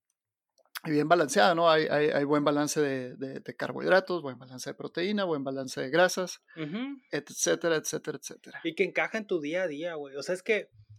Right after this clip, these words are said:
Speaker 2: yo he visto, por ejemplo, en algún momento pensé, bueno,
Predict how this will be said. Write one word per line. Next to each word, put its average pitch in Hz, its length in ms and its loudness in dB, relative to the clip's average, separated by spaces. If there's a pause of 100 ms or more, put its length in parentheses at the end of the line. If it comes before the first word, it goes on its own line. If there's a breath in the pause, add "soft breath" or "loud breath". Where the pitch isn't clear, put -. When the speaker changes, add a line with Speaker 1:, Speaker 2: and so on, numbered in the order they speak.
(160)
Speaker 2:
yo 175 160 4
he - 20 6
visto, 247 260 -2
por 180 140 -2
ejemplo, 165 440 -2
en 160 100 0
algún 170 240 0
momento 226 460 -4
pensé, 135 340 -2
bueno, 123 240 -6